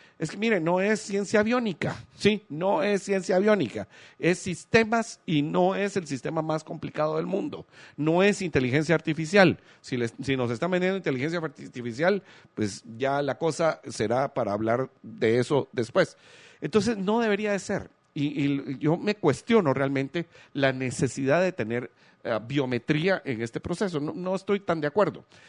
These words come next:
Y, eh, los montos, los montos me parece exagerados,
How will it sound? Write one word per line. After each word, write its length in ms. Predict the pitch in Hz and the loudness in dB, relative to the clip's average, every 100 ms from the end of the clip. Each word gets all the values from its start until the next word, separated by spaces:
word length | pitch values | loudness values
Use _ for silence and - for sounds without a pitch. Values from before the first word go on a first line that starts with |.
| - - _ | -20 -20 _
Y, 360 | 151 156 156 - _ | 2 2 2 -2 _
eh, 200 | - 123 123 | -6 -6 -4
los 180 | 123 87 | -6 -6
montos, 400 | 80 - - - _ | -12 -14 -20 -20 _
los 140 | 117 113 | -4 -4
montos 380 | 85 - 113 | -6 -12 -8
me 140 | 117 104 | -4 -2
parece 580 | 101 101 101 139 147 - - - | 0 0 0 2 0 0 -12 -16
exagerados, 920 | - - 104 - 95 92 120 214 - | -12 -8 -6 -2 0 2 4 2 -2